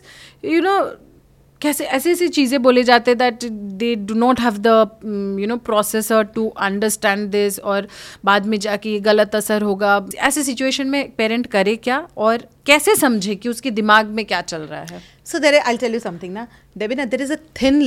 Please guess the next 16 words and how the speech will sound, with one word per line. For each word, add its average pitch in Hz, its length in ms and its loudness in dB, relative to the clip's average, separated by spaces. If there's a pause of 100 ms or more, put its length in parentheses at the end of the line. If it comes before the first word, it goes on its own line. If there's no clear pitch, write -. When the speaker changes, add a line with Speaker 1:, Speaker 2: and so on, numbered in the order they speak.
Speaker 2:
line, 180 400 -2 (360)
okay, 190 320 -6 (440)
between 220 460 -8 (140)
child 190 480 -2
not 190 220 -6
being 202 200 -4
able 202 160 -8
to 208 40 -8 (100)
process 190 320 -6 (140)
and 196 180 -6
child 170 220 -4
is 202 160 -8
using 190 460 -6
this 233 120 -2 (340)
as 180 200 -2
a 214 200 -2